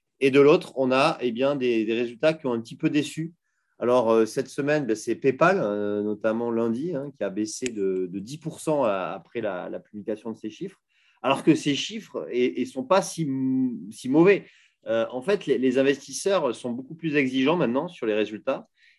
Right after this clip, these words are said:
Et on voit, par exemple, avec le, le chiffre d'affaires a bondi quand même de treize pour cent pour PayPal, mais,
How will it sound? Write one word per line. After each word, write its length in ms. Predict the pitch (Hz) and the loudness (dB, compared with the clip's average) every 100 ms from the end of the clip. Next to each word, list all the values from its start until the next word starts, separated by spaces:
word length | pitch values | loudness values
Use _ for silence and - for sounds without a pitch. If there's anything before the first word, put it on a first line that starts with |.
| - | -4
Et 100 | 113 | 0
on 100 | 117 | 4
voit, 240 | 127 175 | 4 4
par 120 | 180 | 4
exemple, 320 | 117 113 180 127 | 2 2 2 2
avec 160 | 110 | 2
le, 100 | 131 | 0
le 80 | 117 | -2
chiffre 220 | 117 135 | -4 -2
d'affaires 360 | 127 123 175 131 | 0 2 0 0
a 60 | |
bondi 400 | 104 123 135 151 | 0 0 0 -2
quand 120 | 170 113 | 0 0
même 140 | 131 | 0
de 60 | 107 | -2
treize 260 | - 127 | -4 -6
pour 220 | - 113 | -8 -20
cent 260 | - 147 135 | -6 -4 -4
pour 200 | 104 104 | -6 -6
PayPal, 480 | 107 95 160 208 - _ _ _ - | -4 0 0 0 -6 _ _ _ -10
mais, 440 | 113 147 180 196 | 2 4 6 4